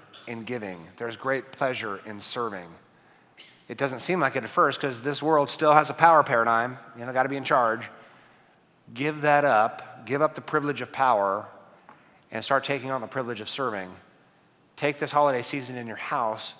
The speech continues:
to strive to love like Jesus. You won't do it perfectly. I guarantee you're gonna fail a hundred times, but give it a shot. Give it a shot. Love selflessly, sacrificially. Try to outgive to each other in your homes. Then pour that out in your workplace.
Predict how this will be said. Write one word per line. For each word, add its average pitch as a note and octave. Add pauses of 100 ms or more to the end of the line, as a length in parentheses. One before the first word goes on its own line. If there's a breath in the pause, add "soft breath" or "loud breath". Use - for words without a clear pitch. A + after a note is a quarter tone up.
(260)
to -
strive B2
to C3+
love C3
like C3
Jesus. A2+
You C3+
won't E3+
do E3
it E3
perfectly. E3+
I D3
guarantee D#3
you're D#3
gonna C#3+
fail C#3+
a B2
hundred D3
times, G#2+ (460 loud breath)
but A2+
give B2
it B2
a A#2
shot. G#2+
Give A2+
it -
a -
shot. G#2+
Love A#2
selflessly, A#2+
sacrificially. A2 (360 loud breath)
Try D#3
to E3+
outgive D3 (140)
to C3
each A#2
other G#2
in A#2+
your A2+
homes. G#2+ (440 loud breath)
Then E3+
pour F3
that E3
out E3
in D#3
your C#3
workplace. C3